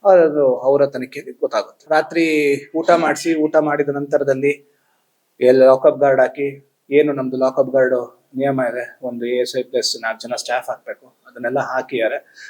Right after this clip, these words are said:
ಸ್ಟಾಫ್ಗಳೂನು ಅಲರ್ಟ್ ಆಗಿದ್ದಾರೆ, ಬೆಳಿಗ್ಗೆ ತನಕನೂ ಅಲರ್ಟ್ ಆಗಿ ನೋಡ್ಕೊಂಡಿದ್ದಾರೆ. ಬೆಳಿಗ್ಗೆ ಅವನು ಟಾಯ್ಲೆಟ್ ಒಳಗಡೆ ಹೋಗಿದ್ರಿಂದ,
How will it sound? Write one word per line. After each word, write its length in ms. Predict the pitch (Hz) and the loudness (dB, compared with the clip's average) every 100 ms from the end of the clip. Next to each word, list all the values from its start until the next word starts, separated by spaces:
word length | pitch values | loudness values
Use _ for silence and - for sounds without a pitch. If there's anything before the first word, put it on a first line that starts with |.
| - | -14
ಸ್ಟಾಫ್ಗಳೂನು 640 | - 151 156 170 156 151 139 | -4 0 0 0 -2 0 -2
ಅಲರ್ಟ್ 300 | 127 139 139 | -2 -2 -2
ಆಗಿದ್ದಾರೆ, 400 | 127 127 127 127 | -4 -4 -4 -4
ಬೆಳಿಗ್ಗೆ 340 | 123 135 143 | -2 0 0
ತನಕನೂ 420 | 139 127 135 139 | 0 -4 -6 -4
ಅಲರ್ಟ್ 300 | 120 127 131 | -2 -2 0
ಆಗಿ 140 | 131 123 | -2 -2
ನೋಡ್ಕೊಂಡಿದ್ದಾರೆ. 720 | 117 117 120 110 110 151 - _ _ _ | -6 -4 -6 -6 -8 -10 -16 _ _ _
ಬೆಳಿಗ್ಗೆ 280 | 139 170 175 | 0 2 4
ಅವನು 220 | 165 135 | 4 2
ಟಾಯ್ಲೆಟ್ 440 | - 151 196 226 180 | -4 -4 0 2 4
ಒಳಗಡೆ 320 | 180 180 170 | 4 4 4
ಹೋಗಿದ್ರಿಂದ, 580 | 151 165 170 147 143 | 4 2 -2 -2 -4